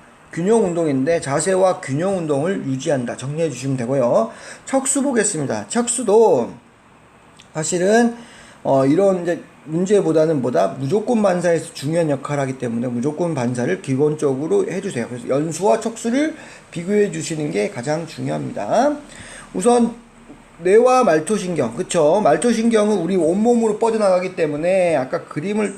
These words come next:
살펴보면요. 뇌에서 이 밑에 온몸으로 보내기 위해서는 어디를 거쳐야 된다? 바로 척수를 거쳐야 됩니다. 이때는 중추가 아니고요. 이때는 전달 기관으로서의 역할밖에 안 합니다.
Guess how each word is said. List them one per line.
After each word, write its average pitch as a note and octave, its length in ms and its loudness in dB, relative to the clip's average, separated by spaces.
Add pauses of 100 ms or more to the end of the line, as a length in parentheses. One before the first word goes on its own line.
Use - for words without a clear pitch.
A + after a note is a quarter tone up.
(120)
살펴보면요. E3+ 880 0 (420)
뇌에서 F#3+ 1040 4 (300)
이 A3+ 140 0
밑에 F#3 400 -2
온몸으로 A3 500 4
보내기 F3 420 -2
위해서는 D3+ 300 0
어디를 G3+ 320 0
거쳐야 D#3+ 280 0
된다? C#3 280 -2
바로 C3 280 -8
척수를 - 540 -4
거쳐야 D#3+ 320 0
됩니다. A2 380 -10 (260)
이때는 B3 640 4 (300)
중추가 A#3 600 2
아니고요. D#3+ 380 2
이때는 F#3 380 -2
전달 F3 460 2
기관으로서의 G3+ 800 0
역할밖에 F3 480 -4
안 C3 100 -4
합니다. C#3+ 300 -8